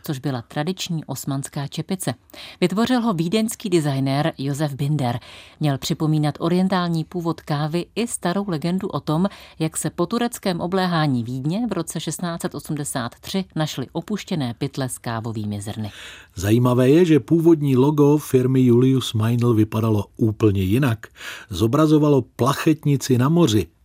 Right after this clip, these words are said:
Speaker 2: symbol obchodních cest a dovozu koloniálního zboží, které do střední Evropy připlouvalo z dalekých krajů.
Speaker 1: A o dalších sto let později, tedy v roce dva tisíce dvacet čtyři,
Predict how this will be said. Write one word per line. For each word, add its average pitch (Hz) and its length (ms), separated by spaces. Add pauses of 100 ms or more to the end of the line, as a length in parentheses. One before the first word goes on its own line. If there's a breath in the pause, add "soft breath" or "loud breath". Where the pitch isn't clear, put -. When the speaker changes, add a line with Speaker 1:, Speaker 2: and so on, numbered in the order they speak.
(100)
Speaker 2:
symbol 143 520
obchodních 85 500
cest - 400
a 101 100
dovozu 131 500
koloniálního 101 840
zboží, 113 420 (260 loud breath)
které 107 340
do 98 180
střední 98 500
Evropy 131 360 (120)
připlouvalo 135 800
z 107 60
dalekých 90 500
krajů. 76 380 (540 loud breath)
Speaker 1:
A 180 180
o 220 100
dalších 233 460
sto 208 160
let 190 160
později, 175 600
tedy 147 200
v 127 60
roce 127 280
dva 135 180
tisíce 151 460
dvacet 143 500
čtyři, 190 420